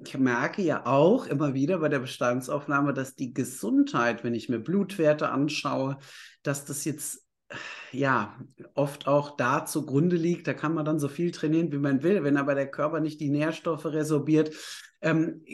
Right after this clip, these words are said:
ka-, magst du darüber mal ein bisschen was erzählen? Weil ich weiß, ne, da haben wir uns ja noch nie so jetzt im Detail mal drüber unterhalten, aber magst du da vielleicht mal so ein bisschen was erzählen?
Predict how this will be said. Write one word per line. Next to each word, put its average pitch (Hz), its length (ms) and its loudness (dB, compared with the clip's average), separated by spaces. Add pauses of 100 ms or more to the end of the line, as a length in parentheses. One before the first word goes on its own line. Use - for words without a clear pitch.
(160)
ka-, 143 200 -6
magst 156 380 4
du 185 40 -4
darüber 147 420 2
mal 151 120 4
ein 139 80 2
bisschen 143 280 -2
was 131 160 -4
erzählen? 120 360 -2
Weil 117 80 0
ich 117 160 -6
weiß, 170 480 4
ne, 147 180 2
da 147 140 2
haben 160 120 0
wir 165 100 2
uns 160 160 -2
ja 147 80 0
noch 147 180 0
nie 190 200 8
so 196 300 4
jetzt 160 240 -4
im 156 100 -6
Detail 151 380 0
mal 214 160 4
drüber 180 240 -4
unterhalten, 165 340 0
aber 147 200 2
magst 147 360 -2
du 160 40 -8
da 151 140 0
vielleicht 151 300 -2
mal 151 80 -2
so 143 100 2
ein 143 60 4
bisschen 156 240 -2
was 139 140 -2
erzählen? 135 480 0